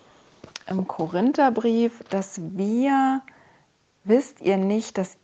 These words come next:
ihr Gottes Tempel seid und Gottes Geist in euch wohnt. Und das ist eine ganz spannende Sache,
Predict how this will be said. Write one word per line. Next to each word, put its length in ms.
ihr 460
Gottes 520
Tempel 360
seid 240
und 140
Gottes 400
Geist 420
in 160
euch 340
wohnt. 400
Und 60
das 120
ist 120
eine 120
ganz 520
spannende 680
Sache, 600